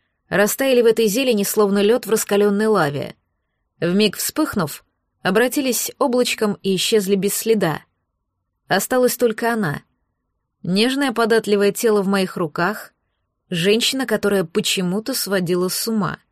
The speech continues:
которую хотелось повалить на пол и отыметь так, чтобы мы оба потеряли сознание. Поддаться звериной натуре, овладеть самкой целиком и полностью, не давая им мизерного шанса избежать моей страсти.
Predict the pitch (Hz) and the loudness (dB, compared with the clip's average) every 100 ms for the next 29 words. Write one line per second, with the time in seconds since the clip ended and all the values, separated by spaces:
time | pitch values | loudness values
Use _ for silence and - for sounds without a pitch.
0 | _ _ _ _ _ _ 208 196 247 247 | _ _ _ _ _ _ 0 4 6 6
1 | 214 240 262 254 240 - 220 226 220 - | 4 0 0 0 0 0 2 2 2 0
2 | 202 202 - 285 233 - 180 170 214 220 | -2 -2 -2 0 2 0 -2 0 0 0
3 | - - 285 - 190 196 202 - 262 240 | -2 -4 -4 -2 0 2 0 0 0 0
4 | 226 240 220 202 208 - 208 185 190 147 | -2 -2 0 2 0 0 -2 -2 -2 -2
5 | 131 - _ _ _ _ _ _ - 196 | -6 -12 _ _ _ _ _ _ 0 2
6 | 190 240 240 233 196 226 226 220 220 240 | 4 2 2 -2 0 4 4 4 0 -2
7 | 220 170 147 - _ _ - - - 190 | -2 -2 -2 -8 _ _ -20 -8 0 4
8 | 220 240 - - 233 226 226 - 208 214 | 6 4 2 0 0 2 0 2 2 4
9 | 226 214 247 240 - 208 147 - 170 165 | 2 0 -4 -6 -2 -2 -2 -4 -4 -2
10 | 175 202 208 - 254 247 202 160 160 160 | 0 2 2 0 -2 -2 -2 -2 -2 -2
11 | 175 - 269 240 185 160 180 190 170 180 | -2 -2 -2 -2 -2 0 0 0 -2 -2
12 | 196 - 185 151 - - 127 | -2 -2 -2 -4 -4 -4 -6